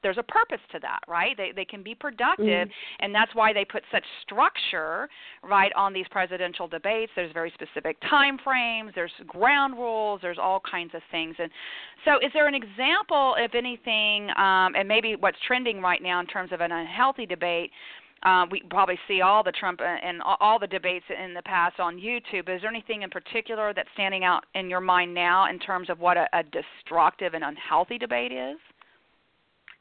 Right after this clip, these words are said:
Speaker 2: Yeah, so we're nonpartisan at Brave. However, we can't help to notice certain, um, things that all candidates kind of, uh, use as a tactic. So mudslinging is often something that we kind of, you know, shy away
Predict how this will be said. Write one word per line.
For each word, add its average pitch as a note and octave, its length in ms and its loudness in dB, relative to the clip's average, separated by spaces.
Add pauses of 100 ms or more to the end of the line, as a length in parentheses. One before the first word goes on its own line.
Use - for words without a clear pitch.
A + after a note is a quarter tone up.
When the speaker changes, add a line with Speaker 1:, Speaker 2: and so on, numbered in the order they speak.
(120)
Speaker 2:
Yeah, D#4+ 440 4 (160)
so E4 80 -2
we're G#4+ 160 -2 (100)
nonpartisan G3+ 760 -4
at F#3 200 -8
Brave. F#3 340 -4 (300)
However, C4 400 2
we B3+ 160 -4 (140)
can't D#4 300 0
help A3+ 280 -2
to C4+ 60 -2
notice G3 340 0 (100)
certain, G3+ 440 -6 (120)
um, E3+ 320 -2 (240)
things A3+ 260 0
that - 300 -4 (380)
all G#3+ 340 2
candidates G3 400 -12 (140)
kind F3+ 180 -10
of, E3+ 80 -8 (260)
uh, E3+ 220 2 (220)
use G#3+ 260 -2
as F3+ 120 4
a D#3+ 40 0
tactic. - 480 -10 (140)
So G#3 100 6
mudslinging F3+ 960 0
is D#3+ 140 -8
often F3 480 0
something E3 380 -6
that E3 160 -2 (200)
we C#4+ 180 -4
kind E4 220 2
of, D#4 120 2 (120)
you C4+ 140 2
know, A3+ 160 4 (100)
shy B3 200 2
away F#3 320 -2